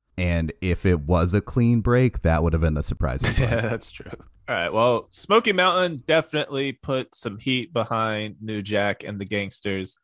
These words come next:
Speaker 2: By June of ninety-five, they would go to the place that would make them legends,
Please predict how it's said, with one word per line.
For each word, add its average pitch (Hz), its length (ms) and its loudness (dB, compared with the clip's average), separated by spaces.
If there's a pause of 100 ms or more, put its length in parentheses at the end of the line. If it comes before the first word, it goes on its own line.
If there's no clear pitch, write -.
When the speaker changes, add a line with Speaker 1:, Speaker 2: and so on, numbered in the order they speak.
(300)
Speaker 2:
By 127 320 4
June 208 260 2
of 196 80 2
ninety-five, 160 680 2
they 156 120 2
would 143 160 0
go 135 320 -2
to 127 160 -14
the 113 80 -8
place 123 420 -2
that 107 180 -2
would 104 180 -6
make 127 320 -2
them 113 340 -4
legends, 110 760 -2